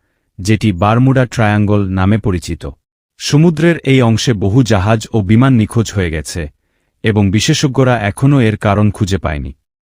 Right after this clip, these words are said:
গবেষক দলের সদস্যরা ছিলেন ডক্টর সোহেল, একজন প্রবীণ বিজ্ঞানী, মিতা, একজন দক্ষ নাবিক, এবং রাহুল, একজন তরুণ ডুবুরি। তারা সমুদ্রের মধ্যে পৌঁছানোর পর তারা এক অদ্ভুত অনুভূতি পেতে থাকে।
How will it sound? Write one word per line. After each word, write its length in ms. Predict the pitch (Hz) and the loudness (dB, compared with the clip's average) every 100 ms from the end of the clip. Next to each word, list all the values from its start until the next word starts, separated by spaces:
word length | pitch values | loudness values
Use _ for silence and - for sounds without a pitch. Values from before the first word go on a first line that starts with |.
| _ | _
গবেষক 420 | 98 123 143 - 151 | -2 0 0 0 -2
দলের 320 | 117 117 123 | 0 2 0
সদস্যরা 560 | - 110 104 - 101 | -2 -2 -2 -2 -4
ছিলেন 400 | 90 104 82 69 67 _ _ _ - | -4 -6 -6 -8 -12 _ _ _ -10
ডক্টর 380 | 95 131 - 156 | -2 -2 0 -2
সোহেল, 460 | - 127 104 101 110 _ | 0 0 0 0 -4 _
একজন 360 | 107 98 104 87 | -4 -2 -2 0
প্রবীণ 360 | 127 143 160 | 0 2 2
বিজ্ঞানী, 480 | 113 90 95 80 76 - _ _ _ | 0 -2 -4 -4 -8 -12 _ _ _
মিতা, 400 | 110 113 - 127 - | 0 0 0 -2 -2
একজন 380 | 107 98 107 92 | -6 -2 -2 0
দক্ষ 240 | 95 - | -2 -2
নাবিক, 440 | 104 82 78 78 _ _ _ _ | 0 0 -4 -8 _ _ _ _
এবং 280 | 110 101 92 | -2 0 2
রাহুল, 400 | 92 90 135 160 - | 0 0 2 0 -2
একজন 360 | 110 104 107 101 | -4 -2 0 0
তরুণ 360 | 127 135 165 | 2 2 2
ডুবুরি। 400 | 117 95 90 78 - _ _ _ - | 2 0 -2 -6 -10 _ _ _ -4
তারা 200 | 110 110 | 0 0
সমুদ্রের 520 | - 131 147 147 160 | 0 2 2 2 0
মধ্যে 280 | 139 110 120 | 2 0 -2
পৌঁছানোর 540 | 104 107 - 104 92 | 0 -2 0 -2 -2
পর 320 | 82 90 82 98 _ _ _ _ _ - | -4 -4 -4 -8 _ _ _ _ _ -2
তারা 220 | 101 98 | 0 0
এক 280 | 107 107 - | -2 -6 -4
অদ্ভুত 440 | 117 104 113 151 - | -4 -2 -2 -2 0
অনুভূতি 420 | 117 120 113 127 | 0 2 0 -2
পেতে 240 | 104 95 | -4 -6
থাকে। 320 | 85 82 76 | -8 -10 -12